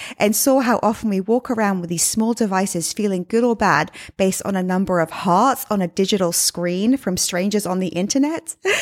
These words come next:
they would take their spaceship and go right back <laughs> to where they came, going, "Hey, those people on planet Earth,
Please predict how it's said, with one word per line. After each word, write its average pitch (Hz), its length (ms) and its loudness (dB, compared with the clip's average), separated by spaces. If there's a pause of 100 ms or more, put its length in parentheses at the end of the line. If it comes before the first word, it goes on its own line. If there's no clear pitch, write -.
(360)
they 233 180 4
would 330 180 -2
take 285 240 -2
their 214 140 0
spaceship 226 800 -2
and 185 300 0
go 170 280 2
right 165 580 2
back 175 480 0 (240)
<laughs> - 600 -2
to 185 160 -4
where 220 240 4
they 269 180 2
came, 202 480 0
going, 208 280 0
"Hey, 240 200 -2
those 311 260 0
people 508 260 -2
on 359 80 -2
planet 247 280 2
Earth, 202 260 2